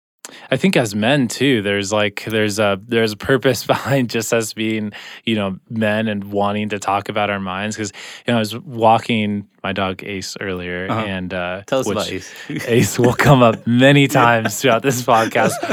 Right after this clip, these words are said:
Speaker 2: <laughs>
Speaker 1: m-, many times per episode, not
Speaker 2: Mm-hmm.
Speaker 1: even just
Speaker 2: <laughs>
Speaker 1: Oh, I love that dog. Well, um, but I was walking him, and the thought came to mind of, like, um,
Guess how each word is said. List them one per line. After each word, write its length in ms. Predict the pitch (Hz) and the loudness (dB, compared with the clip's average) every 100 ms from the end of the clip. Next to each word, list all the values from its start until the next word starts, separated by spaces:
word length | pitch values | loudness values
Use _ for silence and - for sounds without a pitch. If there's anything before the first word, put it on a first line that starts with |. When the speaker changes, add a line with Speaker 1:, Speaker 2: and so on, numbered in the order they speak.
| - - | -6 -6
Speaker 2:
<laughs> 0 | |
Speaker 1:
m-, 280 | - - 147 180 | -8 -4 -4 2
many 220 | 165 180 | 4 4
times 260 | 151 156 147 | 4 2 0
per 380 | - - 151 - | -4 2 4 4
episode, 600 | 135 135 120 - 101 95 | 0 2 0 0 -2 0
not 160 | 107 131 | 0 2
Speaker 2:
Mm-hmm. 60 | |
Speaker 1:
even 140 | 131 120 | 0 -2
just 200 | 104 135 | -6 -4
Speaker 2:
<laughs> 680 | 110 85 - - - - - | -4 -4 -8 -6 -8 -6 -4
Speaker 1:
Oh, 200 | 113 110 | 0 2
I 80 | 101 | 2
love 240 | 98 101 98 | 0 -4 -6
that 180 | 98 | -8
dog. 340 | - - - 110 - - - - | -8 -8 -10 -14 -18 -16 -12 0
Well, 320 | 131 123 123 131 | 4 6 4 0
um, 460 | 131 117 107 113 - | 0 0 -2 -8 -16
but 200 | 123 131 | -2 2
I 60 | 127 | 4
was 160 | 117 | 2
walking 460 | 113 123 151 147 117 | 0 0 0 -2 -4
him, 520 | 104 107 104 104 107 - | -2 -4 -4 -6 -8 -8
and 520 | 117 110 107 104 104 | -6 -4 -4 -4 -4
the 100 | 104 | -6
thought 300 | - 110 - | -2 -2 -2
came 260 | - 107 101 | -6 -6 -4
to 80 | |
mind 380 | 98 95 95 98 | -6 -6 -6 -8
of, 160 | 95 95 | -10 -8
like, 480 | 98 95 - - _ _ _ _ - | -8 -8 -14 -20 _ _ _ _ -10
um, 540 | 107 95 92 101 - | -6 -6 -8 -12 -16